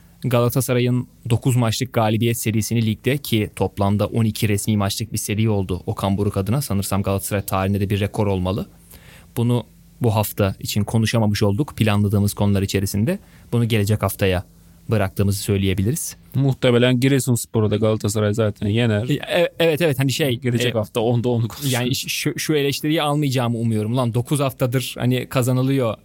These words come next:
Speaker 1: hiçbir türlü vakit bulamadınız, konuşmadınız. Şimdi işte tam kaybedeceğimiz maçtan önce böyle bir şey veriyorsunuz. Ne üç kağıtçı adamlarsınız falan gibi bir şey olmayacaktır diye düşünüyorum. Giresunspor'u <laughs> burada birazcık gömmüş oldum ama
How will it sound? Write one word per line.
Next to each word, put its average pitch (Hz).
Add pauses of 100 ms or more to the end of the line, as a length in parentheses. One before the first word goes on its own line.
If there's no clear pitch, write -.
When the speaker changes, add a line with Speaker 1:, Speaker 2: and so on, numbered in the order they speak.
(220)
Speaker 1:
hiçbir 135
türlü 123 (260)
vakit 123
bulamadınız, 131
konuşmadınız. 135 (320)
Şimdi 143
işte 131
tam 151
kaybedeceğimiz 135
maçtan 131
önce 127
böyle 120
bir 117
şey 120
veriyorsunuz. 113
Ne 135
üç 139
kağıtçı 117
adamlarsınız 117
falan 120
gibi 117
bir 113
şey 139
olmayacaktır 123
diye 107
düşünüyorum. 113 (380)
Giresunspor'u 139 (260)
<laughs> 180
burada 147
birazcık 127
gömmüş 127
oldum 139
ama 196